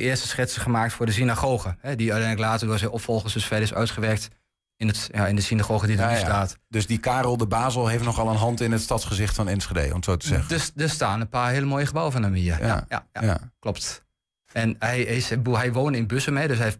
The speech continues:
Speaker 1: de meeste, eh, ontwerpen voor woning, want hij heeft met name woningen ontworpen, een stuk of zestig in Nederland.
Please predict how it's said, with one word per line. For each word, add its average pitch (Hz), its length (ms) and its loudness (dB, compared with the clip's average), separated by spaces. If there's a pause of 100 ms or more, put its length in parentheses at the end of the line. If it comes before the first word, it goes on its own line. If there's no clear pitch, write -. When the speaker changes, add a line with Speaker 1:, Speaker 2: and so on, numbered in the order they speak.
Speaker 1:
de 110 120 -4
meeste, 110 600 0
eh, 95 300 -6
ontwerpen 107 480 -2
voor 110 180 0
woning, 117 240 4
want 104 100 2
hij 101 100 2
heeft 107 160 -2
met 104 120 2
name 110 300 2
woningen 127 360 2
ontworpen, 123 460 0
een 113 60 4
stuk - 220 -2
of 95 140 -6
zestig - 560 -2
in 123 100 -2
Nederland. 127 500 0